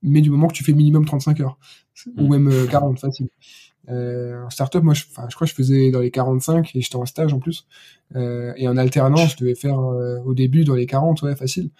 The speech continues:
Speaker 1: Et, euh, mais c'était pas, euh, c'était juste parce que pour faire ce qu'on me demandait, et aussi pour me faire bien voir, parce que j'ai l'impression que si je partais avant tout le monde, euh, à dix-huit heures, euh,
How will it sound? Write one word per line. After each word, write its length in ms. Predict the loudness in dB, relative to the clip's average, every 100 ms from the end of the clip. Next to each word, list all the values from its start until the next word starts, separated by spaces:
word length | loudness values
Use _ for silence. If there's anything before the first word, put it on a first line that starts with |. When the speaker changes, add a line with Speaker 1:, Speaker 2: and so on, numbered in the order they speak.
| -20 -20 _ _
Speaker 1:
Et, 260 | -2 -2 -2
euh, 320 | -4 -8 -4
mais 120 | -2
c'était 240 | -4 -2 0
pas, 600 | 2 4 2 0 -4 -6
euh, 40 |
c'était 200 | -6 0
juste 180 | 0 0
parce 160 | -4 -2
que 80 |
pour 240 | -4 -4 -4
faire 200 | 0 0
ce 80 | 0
qu'on 120 | 0
me 80 | 2
demandait, 420 | 2 2 0 -4 _ _ _ _ _ _ _
et 140 | 4 4
aussi 300 | 4 0 0
pour 120 | 0
me 60 |
faire 200 | -2 -2
bien 360 | -2 -4 -2 0
voir, 140 | 2
parce 100 | 0
que 80 | -2
j'ai 60 | -4
l'impression 240 | -2 -4
que 80 | -4
si 100 | -6
je 80 | -4
partais 300 | -6 0 0
avant 220 | 2 0
tout 100 | 2
le 60 | 2
monde, 320 | 4 2 0
euh, 360 | -2 -4 -6 -8 _
à 80 | -4
dix-huit 340 | -2 -2 0 -2
heures, 160 | -2 _ -20 _ _
euh, 680 | -8 -6 -6 -8 -8 -8 -10